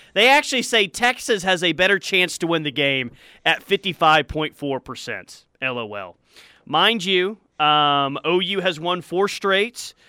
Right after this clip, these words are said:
They have won six out of seven. They've actually won ten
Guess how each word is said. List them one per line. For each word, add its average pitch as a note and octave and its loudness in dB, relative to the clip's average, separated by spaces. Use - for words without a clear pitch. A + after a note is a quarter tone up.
They E3+ 2
have F3 2
won E3 0
six - -6
out G3+ -2
of - -2
seven. G3+ -2
They've F#3 0
actually G#3 -2
won F3+ -2
ten G#3+ -2